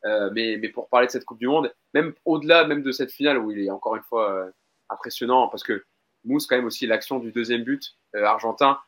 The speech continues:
où il fait la petite déviation pour, euh, pour, euh, pour, euh,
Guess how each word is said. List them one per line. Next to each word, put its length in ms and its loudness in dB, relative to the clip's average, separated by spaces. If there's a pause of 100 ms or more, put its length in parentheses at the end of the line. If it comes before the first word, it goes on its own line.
(200)
où 80 2
il 40 -6
fait 120 0
la 100 6
petite 320 -6
déviation 560 0 (520)
pour, 280 2
euh, 240 4 (140)
pour, 260 0
euh, 580 0
pour, 260 -4
euh, 100 -6